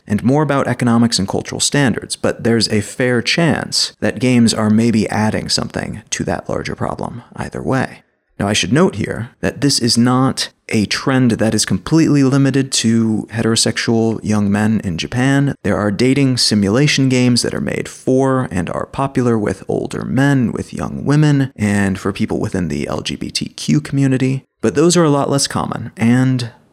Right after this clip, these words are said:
a lot less popular. The majority of consumers for these games, at least at the moment, still seem to be younger men, with older men coming in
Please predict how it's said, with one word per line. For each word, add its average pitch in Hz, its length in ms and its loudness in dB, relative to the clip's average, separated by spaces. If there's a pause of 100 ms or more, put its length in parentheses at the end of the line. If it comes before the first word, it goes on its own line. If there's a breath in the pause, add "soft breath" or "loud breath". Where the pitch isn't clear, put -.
a 101 60 -2
lot 101 220 -2
less - 160 -6
popular. - 640 -8 (160)
The - 320 -8
majority 123 720 2
of 104 200 -2
consumers 139 540 2
for 131 280 0
these 123 240 2
games, - 360 -4
at - 120 -4
least 120 260 0
at 120 120 -2
the 110 60 0
moment, - 440 -4 (160)
still 131 320 0
seem 123 240 4
to 113 60 4
be 113 80 4
younger 107 340 2
men, 107 320 -6 (140)
with - 200 -4
older 147 300 2
men 143 240 4
coming 135 300 2
in 127 340 2